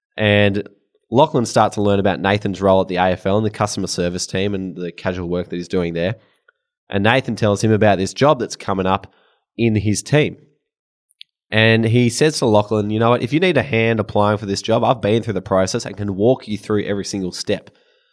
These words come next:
And sure enough, through meeting Nathan, getting his advice and learning about the opportunity on the call that night, three weeks later, Lachlan's working at the A F L and all of his friends are like,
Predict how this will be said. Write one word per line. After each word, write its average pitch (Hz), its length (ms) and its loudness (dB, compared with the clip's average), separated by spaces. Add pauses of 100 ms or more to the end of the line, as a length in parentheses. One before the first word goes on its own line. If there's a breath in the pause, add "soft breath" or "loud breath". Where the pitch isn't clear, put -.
(580)
And 107 140 0
sure 160 240 4
enough, 117 240 0
through 110 160 -2
meeting 117 360 2
Nathan, 101 420 0
getting 110 200 0
his 101 140 -2
advice 92 480 0
and 95 80 -6
learning 104 260 0
about 98 200 0
the 95 80 -2
opportunity 92 640 0 (140)
on 101 260 2
the 92 80 -2
call 107 340 2
that 98 160 0
night, 87 300 0 (420 soft breath)
three 147 220 2
weeks 143 260 0
later, 104 380 2 (400 soft breath)
Lachlan's 123 460 0
working 110 320 2
at 98 40 -6
the 98 100 0
A 104 160 4
F 98 140 -4
L 101 280 0
and 104 180 -4
all 123 180 4
of 113 60 2
his 107 160 -2
friends 104 320 -2
are 101 40 0
like, - 320 -2